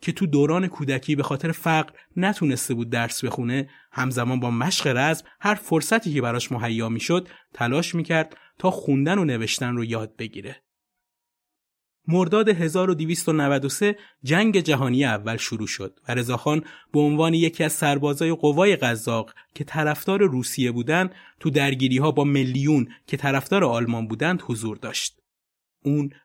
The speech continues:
بیشتر دوران جنگ جهانی رو تو غرب ایران گذروند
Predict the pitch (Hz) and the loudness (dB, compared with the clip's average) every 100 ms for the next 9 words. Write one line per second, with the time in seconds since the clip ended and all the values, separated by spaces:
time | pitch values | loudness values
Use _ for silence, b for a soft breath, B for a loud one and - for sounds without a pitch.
0 | _ 160 - - 190 175 151 156 165 156 | _ -2 0 2 2 2 2 2 0 0
1 | 170 160 156 147 135 151 151 151 143 156 | 0 0 0 -2 -2 -2 -4 -4 -2 0
2 | 151 147 139 151 175 147 139 131 131 | 0 -2 -2 -2 -2 -2 -2 -2 -4